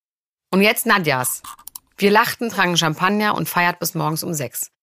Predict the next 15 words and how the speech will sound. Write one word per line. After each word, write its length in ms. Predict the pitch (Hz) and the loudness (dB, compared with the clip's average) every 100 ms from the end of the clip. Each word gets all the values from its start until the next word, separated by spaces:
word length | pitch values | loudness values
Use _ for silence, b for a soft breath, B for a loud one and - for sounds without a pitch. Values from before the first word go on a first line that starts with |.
| _ | _
Als 220 | - 190 - | 0 2 2
Dieter 180 | 226 | 2
die 120 | 208 196 | 2 0
Rechnung 300 | 214 226 180 | 0 0 2
über 140 | 180 | 2
rund 200 | 175 185 | 2 0
zweitausend 480 | - 196 202 180 185 | 2 2 2 0 2
Mark 220 | 196 196 | 2 2
bekam, 300 | 165 165 160 | -4 0 0
flippte 360 | - 220 233 202 | 0 0 2 2
er 80 | 175 | 0
total 420 | 165 180 226 220 | -2 2 2 4
aus 260 | 170 196 | 2 2
und 140 | - 190 | 0 -2
schrie, 260 | 208 202 | 0 -2